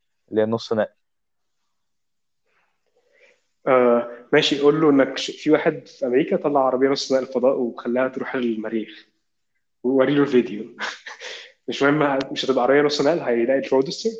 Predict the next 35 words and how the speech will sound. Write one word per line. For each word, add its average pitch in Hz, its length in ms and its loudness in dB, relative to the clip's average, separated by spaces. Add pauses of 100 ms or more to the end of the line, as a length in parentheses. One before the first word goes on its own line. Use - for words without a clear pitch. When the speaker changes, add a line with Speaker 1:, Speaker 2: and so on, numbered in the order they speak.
Speaker 2:
هيلاقي 131 200 2
الرودستر، 147 580 -2
بس، - 260 -8
آه، 110 280 -4 (280)
الكونسبت - 460 -2
واحد. - 280 -2 (1040)
يعني 113 240 -4
قول، - 540 0
قول 151 140 2
له 151 80 0
كده، 170 340 4
هيقول 131 180 0
لك: 139 140 0
"كذاب"، 127 600 -2
وري 131 180 2
له 131 60 -4
الفيديو، 120 440 -2
شوف 117 160 -10
هيعمل 113 280 -8
إيه. 107 120 -20 (1800)
Speaker 1:
مم. 147 400 -12 (960)
أنا 123 120 6
عارف 214 280 4
الرياكشن 117 400 0
بتاعه 117 240 4
إيه، 107 180 4 (240)
مش 104 200 -10
هيكون 147 240 -2
Speaker 2:
إيه 135 240 4
طيب؟ 120 200 -2
Speaker 1:
interesting 98 260 -6
أوي. 104 120 0 (920)
مش 123 160 2
هيهتم 147 400 2
أوي. 113 220 0